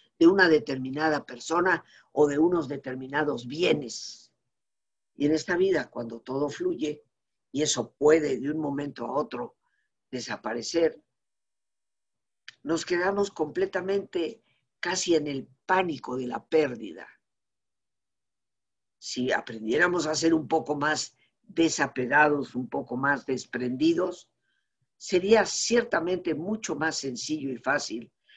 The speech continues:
reconocer cuando es tiempo de dejar ir. Dejamos de vivir por esos apegos.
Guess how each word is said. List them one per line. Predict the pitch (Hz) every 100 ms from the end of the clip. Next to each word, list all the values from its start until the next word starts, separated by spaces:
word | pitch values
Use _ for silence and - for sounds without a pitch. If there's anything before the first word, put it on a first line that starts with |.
| - -
reconocer | 151 147 143 139 - 170 -
cuando | 151 139 151
es | -
tiempo | 151 147 - 139 120 _ _ _ _
de | - 131
dejar | 117 - 131 131 131 _ _ _ _ _ _
ir. | 156 135 - - _ _ _ _ _ _ _ _ _ _ _ _ _ _ _ _ -
Dejamos | - 180 202 202 160
de | 170
vivir | 160 165 180 143 - - _ _ _ _ -
por | 135
esos | 139 - 117 110
apegos. | 107 120 107 - _ _ _